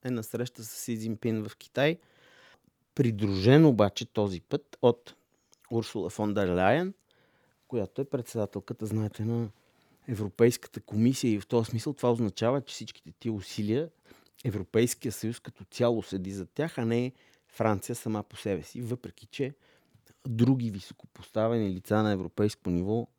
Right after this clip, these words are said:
на тая визита, на такова ниво няма. Тия посещения се правят именно с цел Европа пък да се опита да накара Китай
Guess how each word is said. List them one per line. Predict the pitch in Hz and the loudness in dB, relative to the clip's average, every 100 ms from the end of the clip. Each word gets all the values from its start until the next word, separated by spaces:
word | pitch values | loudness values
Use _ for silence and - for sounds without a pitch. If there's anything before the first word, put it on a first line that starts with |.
| _ 117 | _ -8
на | 95 | -6
тая | - 101 | 0 0
визита, | 92 85 104 - 113 117 - _ - - _ 110 | 0 -4 -10 -10 -10 -10 -14 _ -20 -20 _ 0
на | 98 | 2
такова | - - 107 98 | 6 12 12 12
ниво | 87 101 | 6 0
няма. | 113 101 78 - - - _ _ - | -2 -2 -6 -10 -20 -20 _ _ 2
Тия | 190 220 | 4 4
посещения | 190 - - 160 170 156 | 0 -8 -2 0 2 2
се | 127 - - - | 0 -4 -8 4
правят | 131 131 151 175 _ | 8 10 8 2 _
именно | 175 185 180 170 165 | 2 4 4 2 0
с | - 135 - - | 0 -4 -6 -2
цел | - 113 143 - _ | 4 6 4 -2 _
Европа | 147 113 117 170 - 160 | -2 4 6 6 2 -10
пък | 170 170 | -8 -6
да | 143 | -4
се | - 139 | -2 -2
опита | 117 - 151 165 - 113 - _ _ _ _ _ - _ 123 | -2 -2 -4 -2 0 0 -2 _ _ _ _ _ -20 _ 2
да | 127 | 2
накара | 117 104 127 135 | 2 0 2 2
Китай | - - - 117 147 | 2 -6 4 6 6